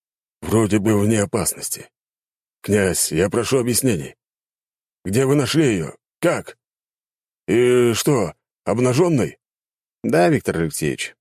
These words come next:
но следов насилия я не заметил». Назаров морщится. «Уже хорошо. Рассказывайте». «Когда я впервые попал в этот лес, машу себе за спину,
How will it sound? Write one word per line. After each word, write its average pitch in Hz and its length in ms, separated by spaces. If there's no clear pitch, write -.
но - 160
следов 147 340
насилия 131 460
я 117 80
не 110 120
заметил». 80 480
Назаров 71 420
морщится. - 540
«Уже 87 340
хорошо. 90 580
Рассказывайте». 107 800
«Когда 120 220
я 160 100
впервые 151 360
попал 143 340
в 143 40
этот 139 220
лес, 151 320
машу 73 260
себе 71 220
за 73 140
спину, - 320